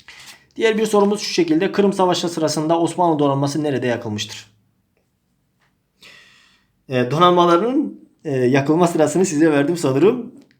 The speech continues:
oradan artık yaparsınız siz. Kırım Savaşı sırasında Osmanlı donanması nerede yakıldı değerli arkadaşlarım? Cevabımız Sinop'tur sevgili arkadaşlarım. Devam edelim. Diğer bir sorumuz.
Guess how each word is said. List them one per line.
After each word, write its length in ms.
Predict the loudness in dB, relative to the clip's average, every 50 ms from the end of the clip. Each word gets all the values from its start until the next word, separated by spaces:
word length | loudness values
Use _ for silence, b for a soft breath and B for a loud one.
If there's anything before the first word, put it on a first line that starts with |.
| _ _
oradan 540 | 2 2 4 4 6 4 4 2 0 -8 -16 -20 -20 _ _ _
artık 680 | -6 -6 -4 -2 -4 -4 -4 -4 -10 -10 -12 -12 -16 -18 _ _ -20 _ _ _ _ _
yaparsınız 560 | -6 -2 2 4 4 4 2 0 -4 -6 -8
siz. 420 | -8 -6 -6 -6 -6 -8 -14 -18 b b b b b b b b b b b b b b b _
Kırım 200 | 2 2 2 6
Savaşı 280 | 8 8 8 8 6
sırasında 360 | 4 2 2 2 2 0 0 0
Osmanlı 380 | -2 0 0 0 0 2 2
donanması 520 | 2 0 2 2 0 -2 -2 0 -2 -2 -2 -6 -12 -10
nerede 300 | -4 -2 -2 0 0 0
yakıldı 320 | 0 0 0 0 0 0 2
değerli 220 | 2 2 4 2
arkadaşlarım? 520 | 2 2 0 -2 -2 -2 -2 -4 -4 -6 -8 -14 -20 _ _ _ _ _ _ _ _ _ _ _ _ _ _ _ _ _ _ _ _ b b b b b b b
Cevabımız 680 | -4 -2 2 4 4 6 4 4 2 0 -2 -4 -12 -18 _
Sinop'tur 720 | _ -12 -8 -4 -2 -2 -4 -4 -4 -6 -6 -6 -8 -14 -20 _ _
sevgili 400 | -12 -8 -6 -4 -4 -2 0 0
arkadaşlarım. 500 | -2 -2 -4 -8 -8 -8 -10 -12 -16 -18 _ _ _ _ _ _ _ _ _ _ _ _ _ _ b b b b b b b b b b _ _ -8
Devam 300 | -4 -2 -2 -2 -2 -2
edelim. 400 | -2 0 0 0 0 -2 -6 -10 -12 -6
Diğer 220 | -4 -2 -2 -2 -4
bir 60 | -6
sorumuz. 520 | -6 -6 -6 -4 -4 -4 -6 -8 -10 -14